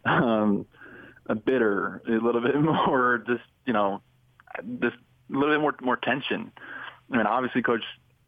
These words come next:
Sitake had, had experience at Utah, but I mean, he, you know, he wanted, he wants to beat them as bad as anybody. Um, and, you know, Utah was having more success, you know, obviously on the, uh, the winning side of, of the rivalry over the last decade,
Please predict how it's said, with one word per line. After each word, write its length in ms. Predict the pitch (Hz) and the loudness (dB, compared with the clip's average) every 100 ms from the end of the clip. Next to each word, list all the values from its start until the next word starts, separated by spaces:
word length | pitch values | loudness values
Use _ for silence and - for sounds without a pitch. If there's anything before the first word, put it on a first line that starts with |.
| _ - | _ -10
Sitake 420 | 113 113 117 120 110 | -2 0 0 2 2
had, 300 | 110 104 - | 2 0 -2
had 160 | 107 | -2
experience 380 | 104 - 120 117 | -2 0 0 0
at 80 | 101 | 2
Utah, 340 | 113 131 104 104 | 0 2 2 2
but 100 | 110 | 2
I 40 | |
mean, 160 | 104 101 | 2 2
he, 320 | 120 131 107 | 0 0 -2
you 120 | 117 | 0
know, 80 | 101 | 2
he 100 | 113 | 2
wanted, 320 | 139 104 98 - _ | 2 0 -2 -8 _
he 140 | 123 | -2
wants 220 | 139 113 | 0 0
to 60 | - | -2
beat 200 | 110 107 | -2 0
them 180 | 110 110 | 2 2
as 120 | 104 | 2
bad 180 | 101 104 | 2 2
as 100 | 104 | 2
anybody. 500 | 127 110 101 98 101 - - - - - - - | 2 4 2 2 -2 -10 -14 -12 -14 -16 -20 -4
Um, 500 | 113 101 101 98 98 - _ _ _ - | 0 2 4 2 0 -6 _ _ _ -6
and, 260 | 113 107 107 | 0 2 2
you 60 | 107 | 2
know, 80 | |
Utah 720 | 101 107 117 117 117 117 117 117 - - - - | 2 2 2 2 2 2 0 -4 -16 -20 -20 -10
was 60 | - | -2
having 200 | 113 113 | 0 2
more 160 | 113 | 2
success, 500 | 107 - - 135 127 123 | 0 -4 0 0 0 -2
you 140 | 110 107 | -4 0
know, 100 | 101 | 0
obviously 640 | 92 110 117 110 - 110 110 | 2 0 0 -4 -2 2 2
on 220 | 104 107 | 2 2
the, 160 | 101 | 2
uh, 140 | 101 98 | 2 2
the 120 | 95 | 2
winning 380 | 101 113 123 110 - | 2 4 2 0 0
side 260 | 110 113 | 0 2
of, 160 | 110 107 - | 0 -2 -4
of 140 | 107 | -2
the 80 | 101 | 2
rivalry 480 | 101 104 107 110 110 | 2 2 2 2 4
over 140 | 107 | 2
the 80 | 107 | 2
last 280 | 110 107 - | 2 0 0
decade, 440 | 107 104 107 107 | -2 2 2 2